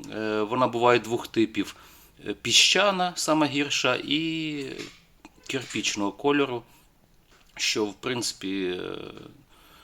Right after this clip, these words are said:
середнього га-, гатунку вимивається.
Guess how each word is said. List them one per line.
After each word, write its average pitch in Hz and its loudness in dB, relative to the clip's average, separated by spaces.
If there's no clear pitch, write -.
середнього 101 2
га-, 110 0
гатунку 120 -2
вимивається. 95 -4